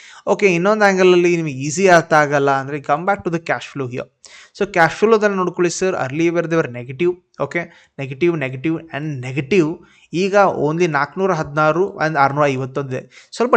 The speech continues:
ಡೀಟೇಲ್ ಆಗಿ ಹೋಗ್ಲಿಕ್ಕೆ ನೋಡಿದ್ರೆ ಇನ್ವೆಸ್ಟಿಂಗ್ ಆಕ್ಟಿವಿಟಿ ಅಂತ ಚೆಕ್ ಮಾಡ್ಕೊಳ್ತೀರಿ. So ಇನ್ವೆಸ್ಟಿಂಗ್ ಆಕ್ಟಿವಿಟಿ ಅಂದ್ರೆ ಎಸ್, ಮಾರ್ಕೆಟ್ ತನ್ನ ಕಂಪನಿ ಫಿಕ್ಸ್ ಪರ್ಚೇಸ್, ಆ, ಅಸೆಟ್ ಪರ್ಚೇಸ್ ಮಾಡ್ಕೊಳ್ಳಿಕ್ಕೆ ಏನ್ ಖರ್ಚು ಮಾಡ್ಬೋದು from the cash flow ಅನ್ನೋದನ್ನ ಇಲ್ಲಿ al-, already ಮಿಸ್ ಮಾಡಿರ್ತಾರೆ, ಹಾಕಿರ್ತಾರೆ. See this one,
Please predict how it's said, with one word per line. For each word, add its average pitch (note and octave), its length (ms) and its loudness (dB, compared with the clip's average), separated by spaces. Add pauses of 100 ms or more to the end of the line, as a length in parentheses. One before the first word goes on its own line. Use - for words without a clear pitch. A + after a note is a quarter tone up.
(120)
ಡೀಟೇಲ್ A#3+ 440 4
ಆಗಿ A#3 140 8
ಹೋಗ್ಲಿಕ್ಕೆ F#3+ 360 4
ನೋಡಿದ್ರೆ D3+ 360 0
ಇನ್ವೆಸ್ಟಿಂಗ್ F#3 520 -4
ಆಕ್ಟಿವಿಟಿ D#3+ 380 -4
ಅಂತ D#3 100 -6
ಚೆಕ್ - 340 -8
ಮಾಡ್ಕೊಳ್ತೀರಿ. B2 600 -10 (400)
So G3+ 60 4
ಇನ್ವೆಸ್ಟಿಂಗ್ A3 500 0
ಆಕ್ಟಿವಿಟಿ F3+ 420 2
ಅಂದ್ರೆ D3+ 360 -6
ಎಸ್, E3 240 -2
ಮಾರ್ಕೆಟ್ D3 560 -4
ತನ್ನ D#3 220 2
ಕಂಪನಿ D3+ 440 -4
ಫಿಕ್ಸ್ - 280 -8
ಪರ್ಚೇಸ್, D3 480 -4
ಆ, C3 340 -4
ಅಸೆಟ್ C#3+ 220 -8
ಪರ್ಚೇಸ್ C#3 360 -4
ಮಾಡ್ಕೊಳ್ಳಿಕ್ಕೆ C3+ 540 -6
ಏನ್ D#3 140 -6
ಖರ್ಚು C#3 280 -6
ಮಾಡ್ಬೋದು B2+ 500 -8 (220)
from C#3+ 240 -6
the C3+ 80 -6
cash D3 280 0
flow C#3+ 140 -4
ಅನ್ನೋದನ್ನ C3 360 -8 (420)
ಇಲ್ಲಿ B3+ 180 2
al-, F#3+ 220 6
already F3 460 6
ಮಿಸ್ C#3+ 320 -2
ಮಾಡಿರ್ತಾರೆ, C#3+ 400 -2
ಹಾಕಿರ್ತಾರೆ. C3 720 -2
See F3 160 4
this C#3 160 -14
one, - 100 -18